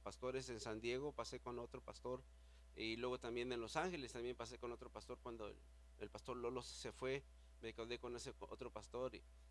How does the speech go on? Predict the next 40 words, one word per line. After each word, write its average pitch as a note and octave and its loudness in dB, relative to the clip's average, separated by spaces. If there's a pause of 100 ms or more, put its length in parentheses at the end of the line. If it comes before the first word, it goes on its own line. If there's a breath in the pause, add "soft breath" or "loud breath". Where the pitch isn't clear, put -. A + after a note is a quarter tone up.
(140)
y, B2+ 2 (140)
eh, B2 4
son D#3 2
tiempos D#3+ 2
de C3+ 4
ajustes C3+ 0
y A#2+ -2
luego, B2 2
pero C3 4
los C3+ 2
que D3+ 4
eran F3 8
más F3 4
maduros E3+ 4
se - 2
quedaban B2+ 6
como A#2+ 0
pilares G2+ 2
y G2 0
empezaban A2 2
a, A2 6 (340 loud breath)
a, G#2+ 8
a, - 0
entonces D3 4
la C#3+ 8
gente D#3+ 2
que C#3+ 2
ya C#3 10
venía D3+ 8
en C#3+ 6
el B2 2
futuro C#3 4 (280)
ya C3 10
podía C#3 8 (180)
tener C3+ 8
esa D3 6
base C#3+ 8
porque A#2+ 0
había A#2+ 4
pilares. A#2+ 2